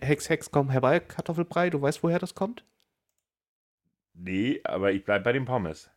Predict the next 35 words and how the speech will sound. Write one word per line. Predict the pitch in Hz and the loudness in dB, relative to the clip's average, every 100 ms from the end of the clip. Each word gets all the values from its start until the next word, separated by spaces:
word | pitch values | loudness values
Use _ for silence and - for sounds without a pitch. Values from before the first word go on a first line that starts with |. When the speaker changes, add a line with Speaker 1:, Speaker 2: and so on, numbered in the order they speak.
| _ _ _ _ _ _ _ | _ _ _ _ _ _ _
Speaker 1:
Ja, | 113 151 | 0 2
ich | 160 127 | 2 2
hab | 151 | 0
auch | 170 | 0
die | 175 | -2
Pommes | 180 202 - | 0 -2 -2
gewählt. | - 180 220 135 | -2 -2 -2 -4
Das | - | -2
wär | - 175 - - _ - | 2 2 -2 -18 _ 0
Bibi | 202 202 | 2 2
Blocksberg. | 196 247 - - 113 - | 2 -4 -2 2 2 0
Ihr | - 143 | -2 0
Besen | 143 196 190 139 | 2 0 0 0
heißt | 127 127 | 0 -2
auch | 117 | -4
Kartoffelbrei. | 131 127 113 95 - 82 - _ | -6 -4 -4 -6 -6 -8 -10 _
Speaker 2:
Aha. | 117 110 98 - _ - | -2 0 -2 -8 _ -16
M-, | 95 92 | -16 -14
m-, | - 95 | -16 -14
nö, | - 113 110 104 92 | -8 -2 0 0 0
weiß | |
ich | |
Speaker 1:
Deswegen | 101 90 135 | -2 -2 -2
Speaker 2:
nicht. | 147 | -4
Speaker 1:
Hex, | 143 - - - - | -6 -6 -18 -14 -10
Hex. | 127 - - - _ _ - - - | -10 -12 -20 -20 _ _ -20 -20 0
Okay, | 170 151 98 | 2 2 2
Kartoffeln | 175 180 254 196 143 | 2 4 4 4 2
sind | 127 170 117 110 113 | 2 0 0 -2 2
die | 143 | 2
Apokalypse. | 165 226 214 156 135 - 196 - _ - - - - - - - _ _ _ _ _ - | 4 4 4 4 2 2 2 0 _ -20 -20 -20 -20 -20 -20 -20 _ _ _ _ _ 4
Einzigartig | 180 196 233 202 202 214 214 | 4 6 4 4 4 4 2
und | - 135 | 2 4
ehrenvolle | - 175 190 170 160 156 147 143 | 4 4 4 4 4 6 4 4
Mitbürger. | 160 175 - 180 180 202 214 214 | 2 0 2 4 6 6 4 2